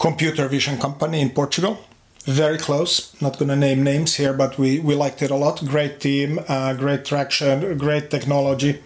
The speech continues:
But we ended up not investing. So we will someday, no doubt, no doubt. Portugal is, of course, like Finland, a fairly small market.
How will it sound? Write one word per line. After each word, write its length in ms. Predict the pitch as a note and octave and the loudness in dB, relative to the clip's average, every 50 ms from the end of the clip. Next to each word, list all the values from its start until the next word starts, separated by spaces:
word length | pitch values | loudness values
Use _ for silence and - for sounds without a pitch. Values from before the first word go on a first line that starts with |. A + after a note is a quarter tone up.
| - - - | -20 -6 -2
But 120 | E3 D#3 D3+ | 0 0 2
we 100 | E3 E3+ | 2 2
ended 200 | D#3 D3+ D#3 D3 | 2 4 4 4
up 140 | D3 C#3+ D3 | 2 2 2
not 220 | D3 D3 C#3+ - | 0 0 2 0
investing. 520 | D3 C#3 C#3 C3+ B2+ - - D3+ B2+ A#2 - - - - - - - - - - - | 0 2 2 2 0 0 -2 -4 -4 -4 -6 -12 -14 -12 -12 -12 -14 -14 -16 -10 -6
So 480 | - - F3 D#3 D3+ D3 D3+ - - - _ _ _ _ _ _ _ _ _ - | -2 0 2 2 2 2 0 -2 -10 -16 _ _ _ _ _ _ _ _ _ 0
we 300 | D3 C#3 D3 D#3+ D#3+ D3+ | 2 4 4 4 4 4
will 280 | D3+ D#3 D3+ C#3 - | 6 6 6 4 4
someday, 520 | - - C3+ C3+ C3+ B2+ D3 D3 D3+ C3+ - - - | 2 0 -2 -2 0 0 0 0 0 -2 -2 -4 -2
no 240 | E3+ D#3 D3 D3 | 0 2 2 2
doubt, 440 | C3+ C3 C3+ C#3 C#3+ C#3+ - - - F3 | 2 2 0 -2 -4 -6 -8 -6 -2 0
no 180 | D3 D3+ D3+ C#3+ | 2 2 2 2
doubt. 340 | C3+ C3+ C#3 C3+ - - - - - - - - - - - - | 2 0 -2 -2 -6 -10 -16 -16 -16 -14 -14 -16 -16 -16 -6 -2
Portugal 520 | F3+ F3+ F3+ - - F#3+ F3+ E3 D#3+ D#3 | -2 -2 -2 -2 0 2 4 4 4 4
is, 180 | D3 C#3 B2+ - | 2 0 0 0
of 160 | D#3 D3 - | -2 -2 -2
course, 300 | - D3+ C#3+ C3+ - - | 0 0 0 0 -2 -2
like 180 | C#3 C3+ C3 - | -2 -2 -2 -2
Finland, 560 | - - - D3+ C#3+ C3+ C3+ C3 B2+ B2+ C3 | -4 -2 -2 0 0 0 0 0 0 0 -2
a 60 | C3+ | -2
fairly 440 | C3+ - D3+ C#3 C3+ C3+ C3+ D3 - | -2 0 0 0 0 0 0 -2 -2
small 480 | - - - - D3 C#3+ C#3 C3+ C3 C3+ | -2 -2 -2 0 2 2 2 4 2 2
market. 580 | C#3 C3+ E3 C3 - - A#3 - - - - | 0 0 -2 -2 -2 -2 -2 -2 -4 -8 -10